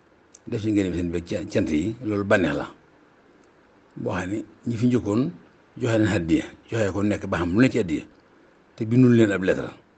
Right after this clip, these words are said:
Kon nag koo xam ne am nga lettre xaas la, na nga ko indi.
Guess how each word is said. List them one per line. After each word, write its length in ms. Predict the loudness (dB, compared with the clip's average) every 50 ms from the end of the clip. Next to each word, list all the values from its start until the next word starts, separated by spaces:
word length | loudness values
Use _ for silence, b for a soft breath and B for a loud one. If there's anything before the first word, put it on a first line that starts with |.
| _ _ _ _ _ -20 -20 _ _
Kon 100 | -8 -8 -6
nag 100 | -6 -6
koo 100 | -4 -4
xam 100 | -4 -2
ne 60 | -2
am 80 | -2 -2
nga 100 | 0 2
lettre 240 | 2 0 0 -2 -4
xaas 240 | -4 -2 -2 -2 -2
la, 140 | -2 -2 -4 -4 -10 -20 _ _ _ _ _ _ _ _ _ _ _ _ -20 -20 _ _ -16
na 300 | -10 -6 -2 -2 0 0
nga 60 | 0 0
ko 80 | 0
indi. 200 | 0 0 -2 -6